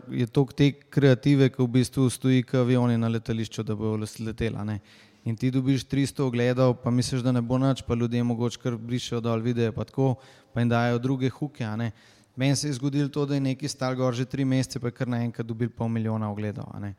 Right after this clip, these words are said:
Trije videi, na primer, tako, a ne, ko so prišli do tristo, ko smo takoj objavili, gor so stali, pol pa čez tri mesece pa raketa, a ne.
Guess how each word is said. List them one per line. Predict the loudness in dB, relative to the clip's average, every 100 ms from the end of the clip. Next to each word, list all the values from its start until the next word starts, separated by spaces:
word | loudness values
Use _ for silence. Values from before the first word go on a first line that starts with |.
| _ _ _
Trije | 0 2 2
videi, | 0 -4 -6 -8
na | -10
primer, | -10 -10 -10
tako, | -12 -12 -10
a | -8
ne, | -10
ko | -10
so | -12
prišli | -10 -6 -2
do | -2
tristo, | -2 -2 -2 -4
ko | -6
smo | -6 -6
takoj | -6 -4 -2
objavili, | 0 2 2 0 -2 -6 -16 -20 -20 _ -6
gor | -2 -2
so | -4
stali, | -6 -2 0 0
pol | -2 -4
pa | -4
čez | -10 -10
tri | -6 -4
mesece | -2 -4 -6 -10
pa | -8 -6
raketa, | -6 -8 -8 -10
a | -12
ne. | -14